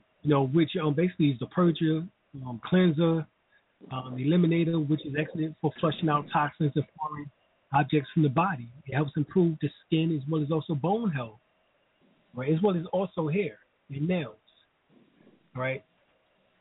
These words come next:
Um, so you can use six,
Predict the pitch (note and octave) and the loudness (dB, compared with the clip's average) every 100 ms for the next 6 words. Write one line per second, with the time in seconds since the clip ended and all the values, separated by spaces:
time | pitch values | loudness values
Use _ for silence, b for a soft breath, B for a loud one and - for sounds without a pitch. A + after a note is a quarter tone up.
0 | _ _ - D#3+ D3+ D3 - C#3+ C#3 B2 | _ _ -2 0 0 -2 0 2 2 -4
1 | _ _ _ _ _ _ _ _ _ _ | _ _ _ _ _ _ _ _ _ _
2 | - F#3 G3+ F3 F#3+ F3+ - - G#3 | -2 2 2 4 4 2 0 -4 -4